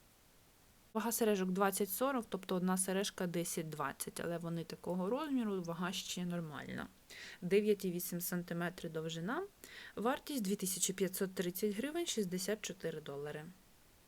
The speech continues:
А далі, дівчата, в мене ось ці класні каблучки є на залишках з сапфіриновим агатом. Нижня — сімнадцятий з половиною розмір, верхня —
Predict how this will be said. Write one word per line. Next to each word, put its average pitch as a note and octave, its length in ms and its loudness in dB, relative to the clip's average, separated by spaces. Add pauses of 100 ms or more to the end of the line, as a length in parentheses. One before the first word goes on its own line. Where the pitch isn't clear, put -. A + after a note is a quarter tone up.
(1200)
А F#3 140 0
далі, G3+ 200 2
дівчата, G3 420 2
в - 20 2
мене F3+ 240 4
ось - 160 2
ці - 140 4
класні F#3 480 4
каблучки F3 560 0
є D#3+ 120 0
на E3 140 -2
залишках F3+ 640 2
з - 60 0
сапфіриновим F3 800 2
агатом. F3+ 640 2 (360)
Нижня — F#3+ 440 4
сімнадцятий F#3 560 2
з - 40 -10
половиною G#3+ 580 2
розмір, F3+ 400 2
верхня — F#3+ 400 -2